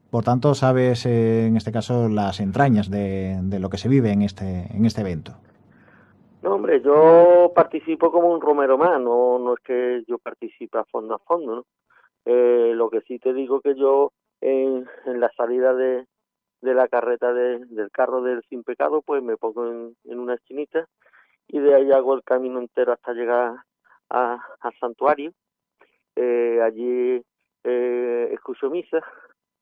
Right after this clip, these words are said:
Speaker 2: y, y después, pues, voy al recinto donde se celebra. Estoy un, un rato, una hora por ahí, y me voy, me he marchado siempre a casa. Este año, pues, intentaré estar casi hasta el final, ¿no?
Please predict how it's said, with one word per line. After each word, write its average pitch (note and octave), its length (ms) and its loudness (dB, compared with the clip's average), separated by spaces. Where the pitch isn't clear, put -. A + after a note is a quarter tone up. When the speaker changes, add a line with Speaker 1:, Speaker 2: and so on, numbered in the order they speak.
Speaker 2:
y, A#2+ 880 -10
y - 20 -4
después, A2 380 -2
pues, A#2 240 0
voy A2 220 -4
al A2 120 -2
recinto G#2 460 -12
donde A2 280 -8
se A#2 140 -14
celebra. C#3+ 500 -4
Estoy C#3 340 -2
un, C#3+ 480 -6
un C#3 100 -18
rato, E3+ 300 -2
una C3 220 -4
hora C3+ 200 0
por B2+ 140 -4
ahí, C3+ 300 -4
y C3 140 -8
me B2 140 -2
voy, B2 400 0
me A#2 180 -6
he A#2+ 40 -4
marchado B2 420 -2
siempre B2 280 -8
a - 20 -10
casa. E3 260 -4
Este - 180 -6
año, B2 260 -8
pues, C#3+ 140 -6
intentaré B2+ 400 0
estar B2 220 -4
casi A#2+ 640 -2
hasta A#2+ 240 -4
el - 60 -20
final, C#3 280 -8
¿no? C#3+ 120 -14